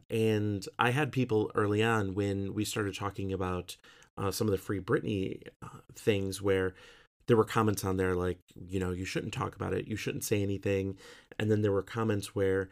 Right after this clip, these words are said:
when we'd have the actual guest on the show and they would talk about their truths, they would say, "This song was created, you know, for this artist and not Britney Spears," or, "That's not the demo version of it." Many sites started getting upset that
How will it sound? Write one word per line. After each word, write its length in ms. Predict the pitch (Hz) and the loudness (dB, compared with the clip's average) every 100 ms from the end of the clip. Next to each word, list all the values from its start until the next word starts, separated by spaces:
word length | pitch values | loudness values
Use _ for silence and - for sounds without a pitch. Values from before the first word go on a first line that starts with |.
| - - _ _ - | -14 -20 _ _ -10
when 200 | - 110 | 0 2
we'd 180 | 107 113 | 4 2
have 160 | 120 117 | 0 0
the 100 | - | -2
actual 320 | 123 - 143 | -2 -2 -2
guest 360 | - 165 - | -2 -2 -2
on 100 | 139 | -2
the 80 | 113 | -2
show 300 | 107 208 220 | -2 -2 -2
and 100 | 139 | 0
they 60 | 123 | 0
would 100 | 113 | -2
talk 220 | 127 120 | -4 0
about 180 | 117 104 | 0 2
their 160 | 123 | 0
truths, 480 | 120 - 135 101 - | 0 -2 -2 -2 -4
they 140 | - 104 | -4 -4
would 160 | 98 | -4
say, 240 | - 101 98 | -4 -4 -2
"This 200 | 120 127 | -4 -4
song 220 | 131 110 | -4 -4
was 140 | 107 | -6
created, 440 | - 107 101 101 95 - - _ | -6 -4 -2 -2 -6 -20 -20 _
you 80 | 101 | -2
know, 140 | 98 | -2
for 360 | 92 - 104 107 | -2 -2 4 4
this 240 | 104 143 - | 2 -4 -4
artist 420 | 98 90 95 - | -6 -4 -6 -8
and 240 | - 101 98 | -6 -6 -4
not 220 | 110 - | -4 -4
Britney 240 | - - | -6 -6
Spears," 340 | - - 95 90 | -8 -6 -4 -4
or, 220 | 92 90 - - - | -2 -4 -8 -20 -6
"That's 240 | 113 - | -6 -2
not 180 | 120 110 | -2 -2
the 60 | 104 | 0
demo 260 | 135 147 | 2 2
version 320 | 107 98 90 92 | 2 0 0 -4
of 80 | |
it." 160 | - - - - - - - | -8 -12 -20 -20 -20 -20 -6
Many 680 | 117 127 143 147 139 127 - | 2 4 6 4 4 0 -2
sites 400 | - 117 110 - | -2 0 0 0
started 320 | 110 98 95 | -2 -2 -2
getting 240 | 104 101 | -2 -2
upset 500 | - - - 170 147 | -4 -6 -4 -2 -2
that 220 | - - | -4 -6